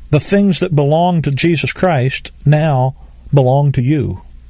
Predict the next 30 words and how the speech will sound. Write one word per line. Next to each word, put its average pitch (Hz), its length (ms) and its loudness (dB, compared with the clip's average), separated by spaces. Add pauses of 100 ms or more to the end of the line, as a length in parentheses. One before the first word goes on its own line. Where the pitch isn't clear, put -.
(580)
because 143 320 2
you're 139 160 2
in 123 120 0
Him. 143 200 0 (200)
He 95 500 4 (720)
is 135 160 4
your 131 220 2
new, 127 180 2
is 135 500 0
your 139 140 2
new 139 140 2
source 143 580 -2 (320)
of 120 100 0
identity. 117 640 0 (1160)
And 160 200 0
so 170 180 2
the 156 120 0
things 156 220 -2
that 185 120 -4
belong 170 300 0
to 151 60 0
Him, - 200 -2 (200)
what 160 240 2
belongs 156 360 0
to 143 80 0
Him? 185 220 0
Well, 139 200 0
one 151 220 0
is 180 100 -4
Calvary. - 500 -6